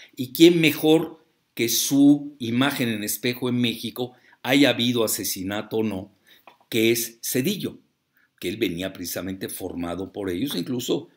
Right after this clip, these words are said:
hoy lo apapachan muy bien, eh, en Estados Unidos por ello. Eh, no me voy a meter ahorita a todos sus negocios, eh, allá, donde lo, lo, pues yo diría, este, lo gratificaron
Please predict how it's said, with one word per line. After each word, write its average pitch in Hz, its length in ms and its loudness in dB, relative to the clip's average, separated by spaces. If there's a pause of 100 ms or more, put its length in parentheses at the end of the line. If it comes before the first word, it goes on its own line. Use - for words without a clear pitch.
(140)
hoy 98 180 -4
lo 90 100 -2
apapachan - 560 -12
muy 87 140 -8
bien, 78 320 -10 (380)
eh, 73 240 -16 (120)
en 82 140 -14
Estados 78 460 -12
Unidos 76 320 -14
por 85 220 -10
ello. 78 320 -10 (400)
Eh, 78 180 -14
no 98 160 -4
me 101 100 -2
voy 92 160 0
a 87 60 -2
meter 85 340 -6
ahorita 82 340 -8
a - 60 -14
todos 80 180 -8
sus - 200 -16
negocios, - 880 -16
eh, 73 100 -18 (520)
allá, 90 580 -8
donde 73 320 -16
lo, 64 380 -16 (500)
lo, 67 640 -16 (480)
pues 151 160 -8
yo 175 100 0
diría, 107 440 2
este, 87 320 -6
lo 80 440 -6
gratificaron 92 920 -6